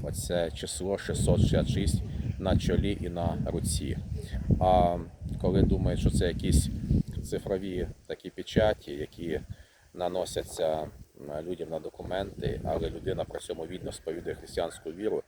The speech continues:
то це не то. С-, саме головне в душі мати віру в Господа Бога, Спасителя нашого Ісуса Христа, Святого Духа, Святу Троїцю. От. І ми тоді,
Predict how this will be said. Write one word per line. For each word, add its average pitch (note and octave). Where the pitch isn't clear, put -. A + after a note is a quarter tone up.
то F#2
це F#2+
не F2+
то. C2
С-, -
саме G2
головне G2
в D#2+
душі F#2
мати E2+
віру F2
в D2
Господа E2+
Бога, E2+
Спасителя E2+
нашого D#2
Ісуса E2
Христа, -
Святого F#2
Духа, E2
Святу E2+
Троїцю. C2
От. D#2
І D#2+
ми G#2+
тоді, F#2